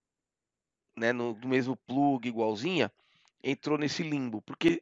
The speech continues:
se você olhar friamente, você não poderia colocar nem a da Osram, nem a da Philips normal, que são as brancas. Porque você teria que usar somente a amarela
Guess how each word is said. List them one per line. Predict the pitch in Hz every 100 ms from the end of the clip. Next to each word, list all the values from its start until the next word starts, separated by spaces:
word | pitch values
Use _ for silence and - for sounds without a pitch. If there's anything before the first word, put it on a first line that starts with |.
| _
se | - 180
você | 180 -
olhar | 160 143
friamente, | 131 139 156 196 208 - - - - -
você | 151
não | 156
poderia | 151 156 160
colocar | 151 139 135
nem | 139
a | 156
da | 151
Osram, | 135 110 117 139 175 _ _ _ _
nem | 117 120
a |
da | 127 131
Philips | 147 151 -
normal, | 151 151 135 127 131 170 _ _ _ _
que | -
são | - 147 156
as | 156 127 _ _ _ -
brancas. | 190 147 - 98 - - _ _ _ _ _ _
Porque | - -
você | - 123
teria | 117 117 120
que | 131
usar | 117
somente | 123 139 117 117 -
a | 139
amarela | 185 226 151 143 160